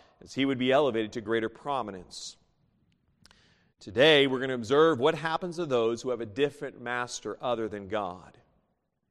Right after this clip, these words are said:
and how they respond when Jesus Christ is appropriately elevated before the world. You see, the response of those who will have a worship other than God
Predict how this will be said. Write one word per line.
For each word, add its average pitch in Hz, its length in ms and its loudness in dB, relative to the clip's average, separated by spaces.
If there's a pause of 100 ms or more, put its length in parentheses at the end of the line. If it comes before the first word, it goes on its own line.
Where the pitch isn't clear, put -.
(460)
and 85 120 -20
how 135 300 6
they 160 180 8
respond 151 840 -2
when 123 140 -4
Jesus 147 520 0
Christ 135 540 -4
is 117 120 -12
appropriately 170 920 -2 (100)
elevated 120 500 0
before 113 260 -4
the 117 100 0
world. 123 460 -2 (960)
You 151 80 -2
see, 196 140 2
the 196 100 8
response 226 640 2
of 175 100 -4
those 175 440 8
who 185 60 2
will 170 120 4
have 170 200 4
a 156 60 4
worship 208 640 4
other 185 280 2
than 220 240 -2
God 120 460 2